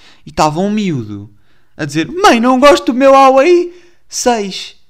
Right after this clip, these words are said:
Não sei se há um Huawei seis, mas também não sei. Um telefone assim da Huawei, tipo, não pode ser o P trinta, o P trinta é recente. Mas foi há bué de tempo. E o miúdo disse: "Oh mãe, não quero o meu Huawei, quero um tele-, um iPad, um iPhone." E eu:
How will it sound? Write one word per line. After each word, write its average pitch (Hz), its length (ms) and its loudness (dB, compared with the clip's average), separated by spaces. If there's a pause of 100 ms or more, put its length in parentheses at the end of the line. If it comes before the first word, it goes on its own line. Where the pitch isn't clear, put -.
Não 175 140 -10
sei 196 160 -6
se 190 100 -8
há 175 60 -2
um 165 40 -2
Huawei 165 240 -2
seis, 156 260 -6
mas 143 240 -8
também 143 200 -10
não 143 100 -8
sei. 135 300 -6 (1000)
Um 127 100 -10
telefone 127 320 -6
assim 127 200 -10
da 120 120 -4
Huawei, 113 200 -6
tipo, 107 180 -16 (180)
não 110 120 -16
pode 107 160 -12
ser 120 60 -12
o 104 40 -16
P 104 100 -12
trinta, 101 280 -14
o 87 40 -16
P 90 100 -18
trinta 87 280 -18
é - 20 -18
recente. - 300 -16
Mas 120 140 -10
foi 165 140 -8
há 156 80 -2
bué 170 120 -4
de 170 140 -6
tempo. 110 320 -12 (760)
E 180 160 -8
o - 20 -6
miúdo 165 300 -6
disse: 117 400 -10 (380)
"Oh 233 100 4
mãe, 165 260 2 (720)
não 359 160 -2
quero 339 240 6
o 254 40 2
meu 262 120 4
Huawei, 208 400 4
quero 254 220 -2
um 220 60 -4
tele-, 233 160 -10
um 240 140 2
iPad, 220 260 -4
um 208 160 -4
iPhone." 175 380 -6 (360)
E 165 100 -10
eu: 135 280 -10